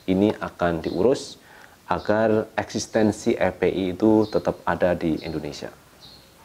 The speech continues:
Nah, teman-teman, sebenarnya tidak hanya di tahun dua ribu sembilan belas ini F P I mau dibubarkan,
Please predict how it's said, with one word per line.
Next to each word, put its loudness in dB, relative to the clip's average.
Nah, 2
teman-teman, 4
sebenarnya 4
tidak 4
hanya 4
di 4
tahun 2
dua 6
ribu 2
sembilan 0
belas 0
ini 2
F -2
P 0
I 2
mau 2
dibubarkan, -2